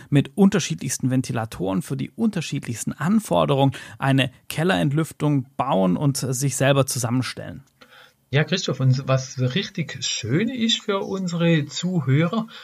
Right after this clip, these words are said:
Speaker 2: das Ganze können wir mit einem ganz geringen Installationsaufwand machen. Gerade egal, ob wir jetzt hier über die Zuluftventilatoren sprechen oder über die Abluftventilatoren,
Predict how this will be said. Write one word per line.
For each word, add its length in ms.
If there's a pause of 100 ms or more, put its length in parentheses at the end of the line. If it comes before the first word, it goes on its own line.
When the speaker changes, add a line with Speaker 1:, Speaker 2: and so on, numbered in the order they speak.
(160)
Speaker 2:
das 180
Ganze 500
können 280
wir 100
mit 140
einem 180
ganz 380
geringen 480
Installationsaufwand 1600 (320)
machen. 320 (440)
Gerade 640
egal, 600
ob 240
wir 160
jetzt 180
hier 300
über 280
die 140
Zuluftventilatoren 1500 (280)
sprechen 500
oder 260
über 200
die 220
Abluftventilatoren, 1500